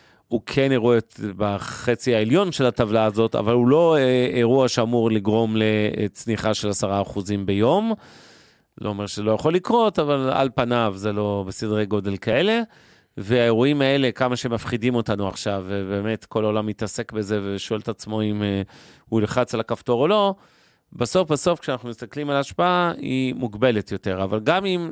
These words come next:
נניח, נסתכל, אוקיי, לא תמיד ההשפעה היא ביום הראשון שקורה האירוע, לפעמים זה לוקח כמה ימים של ירידות, כמו שראינו פה, זה הביטוי שנקרא מקסימום drawdown, זה אומר, כאילו, מהנקודה הכי גבוהה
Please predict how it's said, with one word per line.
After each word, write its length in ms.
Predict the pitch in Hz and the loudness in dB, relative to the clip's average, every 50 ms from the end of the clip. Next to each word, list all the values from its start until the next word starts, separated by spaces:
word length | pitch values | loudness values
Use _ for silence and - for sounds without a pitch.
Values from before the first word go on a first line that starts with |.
| 285 247 - | -10 -12 -8
נניח, 580 | 131 123 127 139 151 151 143 123 110 - - - _ _ _ _ _ _ _ _ - | -6 -4 -2 -2 0 0 0 0 -2 -4 -8 -16 _ _ _ _ _ _ _ _ -10
נסתכל, 380 | - 110 - - 123 - 147 135 | -8 -6 -6 -4 -2 0 0 0
אוקיי, 200 | 135 - 131 117 | 0 2 2 2
לא 100 | 113 113 | 2 2
תמיד 220 | - 139 127 131 | 2 0 0 2
ההשפעה 300 | 127 117 110 - - 123 | 2 2 0 0 0 0
היא 80 | 117 113 | 0 2
ביום 300 | 104 107 107 113 113 113 | 2 2 2 2 2 0
הראשון 600 | 107 104 110 104 - - - 135 123 107 98 92 | 0 -2 -2 -4 -2 0 2 2 2 2 0 -2
שקורה 400 | - - 101 - - 104 101 104 | -4 -6 -4 -2 -2 0 0 0
האירוע, 240 | 101 101 98 120 135 | 0 2 2 2 2
לפעמים 440 | 139 123 - - 110 107 113 110 | 0 -2 -4 -4 -6 -4 -6 -6
זה 240 | 104 101 104 104 104 101 | -4 -4 -4 -4 -4 -6
לוקח 320 | 101 101 - 123 110 - - | -8 -8 -6 -6 -6 -6 -6
כמה 240 | - 120 110 110 107 | -6 -4 -2 -2 -4
ימים 220 | 104 110 110 107 | -4 -4 -6 -6
של 260 | 101 - 113 101 101 | -4 -4 -4 -4 -4
ירידות, 580 | 101 98 107 101 104 107 98 104 101 110 127 - | -4 -2 -2 -2 -2 -2 0 2 2 2 0 -2
כמו 180 | - 104 101 | -4 -4 -2
שראינו 340 | 98 - 104 104 101 101 98 95 | -2 -2 -2 -2 -2 -4 -4 -4
פה, 280 | - 117 131 151 170 175 - - - - - - _ _ _ - | -2 0 2 2 0 -2 -4 -8 -20 -20 -20 -20 _ _ _ -10
זה 300 | 95 101 113 110 110 110 | -4 -2 0 0 0 0
הביטוי 340 | 104 98 110 - - 135 | -2 -4 -4 -2 -2 -2
שנקרא 440 | 120 - 127 117 107 - 123 123 120 107 | -2 -2 -4 -6 -4 -2 -2 -2 -2 -2
מקסימום 720 | - 110 117 123 120 - - - 135 127 120 117 110 104 104 90 | -4 -4 -4 -4 -4 -4 -6 -4 -4 -2 -4 -4 -6 -8 -8 -6
drawdown, 680 | 107 98 113 139 156 139 123 117 110 113 123 135 139 | -2 0 2 2 2 2 2 2 2 0 0 -2 -2
זה 100 | 120 104 | -2 -2
אומר, 320 | 107 107 113 120 123 123 117 | -2 -2 0 -2 -2 -2 -2
כאילו, 320 | - 127 120 117 113 101 - - - - - - _ _ _ _ - | -2 0 2 2 0 -2 -4 -10 -20 -20 -20 -20 _ _ _ _ -6
מהנקודה 540 | 113 120 127 120 120 - 120 120 123 139 139 | -4 -2 -2 -2 -2 -2 0 2 2 2 2
הכי 180 | 135 - 143 | 0 -2 -4
גבוהה 380 | 131 123 113 120 135 135 127 | -4 -2 0 2 2 2 2